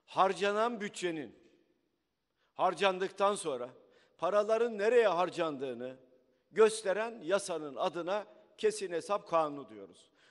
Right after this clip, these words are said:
Bu kesin hesap kanunu parlamentoda çok tartışılmaz. Hep geleceğin bütçesi tartışılır. Oysa paranın nereye harcandığını, doğru harcanıp harcanmadığını, hedeflere ne kadar ulaşılıp ulaşılmadığını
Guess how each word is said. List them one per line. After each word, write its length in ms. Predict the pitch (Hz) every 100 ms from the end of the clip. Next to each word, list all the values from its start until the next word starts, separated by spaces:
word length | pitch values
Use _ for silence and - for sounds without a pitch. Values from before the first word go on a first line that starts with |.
| _
Bu 60 | 175
kesin 380 | - 208 214 247
hesap 380 | 208 240 262
kanunu 520 | - 196 156 135 131 147 _ _ _ _
parlamentoda 680 | 180 226 240 262 247 208 226
çok 260 | 220 226 220
tartışılmaz. 680 | 175 - 131 135 120 107
Hep 180 | 233 240
geleceğin 520 | 233 220 202 196 196
bütçesi 400 | 165 - 151 -
tartışılır. 640 | 123 120 113 - 95 82 _ _ _ - -
Oysa 320 | 165 185 233
paranın 520 | 233 175 185 214 208
nereye 240 | 156 190 226
harcandığını, 760 | 175 151 156 139 123 107 123 _ _ -
doğru 320 | 180 208 220
harcanıp 420 | 190 165 175 170
harcanmadığını, 840 | 151 151 151 190 190 156 139 120 120 - _ _ _
hedeflere 580 | 165 190 220 220 220 208
ne 80 | 185
kadar 280 | 196 196
ulaşılıp 540 | 190 170 180 165 170 147
ulaşılmadığını 880 | 165 156 185 190 156 139 151 202